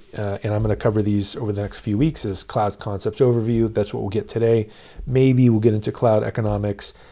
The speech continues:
Module three is global infrastructure. Uh, module four is A W S cloud security.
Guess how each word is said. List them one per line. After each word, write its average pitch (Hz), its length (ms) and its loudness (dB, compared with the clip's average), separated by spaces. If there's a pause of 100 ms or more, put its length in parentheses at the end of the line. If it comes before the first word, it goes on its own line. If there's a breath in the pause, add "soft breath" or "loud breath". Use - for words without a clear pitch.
(340 loud breath)
Module 104 320 0
three 117 300 2
is 95 140 2
global 95 340 -2
infrastructure. 110 800 0 (520 loud breath)
Uh, 101 220 -4
module 98 300 -4
four 117 320 2
is 98 160 2
A 120 160 -2
W 101 220 0
S 92 100 -4
cloud 95 280 -4
security. 139 540 4